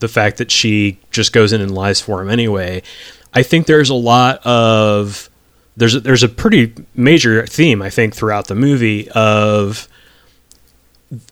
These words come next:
inferred communication, where, like, she, uh, Terme, who's the daughter, she knows a lot about what's going on.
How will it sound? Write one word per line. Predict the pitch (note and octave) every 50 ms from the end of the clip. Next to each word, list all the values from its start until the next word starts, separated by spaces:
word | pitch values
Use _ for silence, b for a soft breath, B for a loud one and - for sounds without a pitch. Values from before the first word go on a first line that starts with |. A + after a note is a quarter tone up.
| _ -
inferred | C#3+ B2+ A#2 A2 - - - A#2+ A#2+ C3 C3+ C3+ B2
communication, | - A#2 A#2 A2+ A#2 A#2+ A#2 A2 - A2+ G#2+ A2+ A2 - C#3+ C#3+ D3+ D#3+ E3 - _ _ _ _ _ _ _ _ _ _ _ _ _ _ _ _ _ _ _ _ -
where, | G2+ G#2+ A#2+ A#2+ A#2+ A#2 A#2 A#2 A2+ A2+ A2 A2 A2 - _ _ _ _ _ _ _ _ _ _ _ _ _ _ _ _ _ _ -
like, | - B2+ A#2+ A2+ G#2+ - - - _ _ _ _ _ -
she, | - - - - - F#3 F#3+ F#3 F#3 E3+ D3+ -
uh, | B2+ B2+ A#2+ A2+ G#2+ G#2+ G#2+ G#2+
Terme, | - - - E3 E3 E3+ D3+ A#2 G#2+ G2+ G2 G#2 G#2+
who's | G2 G#2+ G2+ -
the | - G#2+ F#2
daughter, | G#2+ A2 A2 G#2+ A2 G#2 F#2 F#2 F#2 F#2 - _ _ _ _ _ - _ - - _ -
she | - - - E3+ E3+
knows | E3 D3+ D3 D#3 E3+ E3 D#3 B2+ A2+ G#2+ G#2+ G#2 G2+ - - -
a | C3+ A#2
lot | G#2+ G2+ G#2 G#2+ A2+ A2+ B2 A#2+ G#2 F#2+ F#2 - G#2
about | F#2+ A2 G2+ F#2+
what's | - G2+ G#2+ -
going | - A2 G#2 G#2+ G#2 G#2 G2+
on. | G2+ F#2+ F2 D#2 D#2+ - -